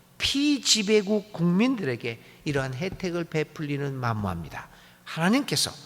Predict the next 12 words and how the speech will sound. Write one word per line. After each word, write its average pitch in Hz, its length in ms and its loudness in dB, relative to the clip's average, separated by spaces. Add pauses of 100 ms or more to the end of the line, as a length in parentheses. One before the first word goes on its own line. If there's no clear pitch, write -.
(420)
아닥사스다 - 1080 4
왕을 156 640 0
감동시켜서 170 920 2 (400)
아닥사스다 175 920 4
왕을 180 760 2 (380)
도구로 196 520 2
사용하여 180 560 2 (600)
에스라를 123 720 4
이스라엘에 160 920 0
보내어 117 460 -4 (260)
이스라엘로 143 580 2
하여금 123 400 -6